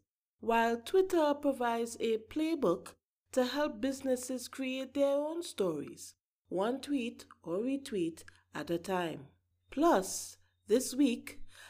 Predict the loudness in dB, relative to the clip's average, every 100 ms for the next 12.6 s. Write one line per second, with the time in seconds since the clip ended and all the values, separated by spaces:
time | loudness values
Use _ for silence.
0 | -10 -2 -2 0 2 4 4 2 2 2
1 | 2 2 2 2 0 2 2 -4 -10 _
2 | _ _ 0 2 4 6 6 6 4 2
3 | 2 2 -2 -4 -4 0 0 0 0 0
4 | 0 -4 -4 -4 -4 -4 -4 -6 -4 -6
5 | -6 -12 -20 _ _ _ _ 0 0 2
6 | 0 0 2 8 8 8 4 0 0 4
7 | 4 4 -4 _ _ _ -4 0 2 2
8 | 0 -2 -6 -2 -2 -4 -8 -10 -2 0
9 | 2 0 6 6 6 4 -2 -8 0 2
10 | 2 2 0 2 2 0 0 -12 _ _
11 | _ _ _ _ _ _ _ _ _ -14
12 | -8 0 2 2 -2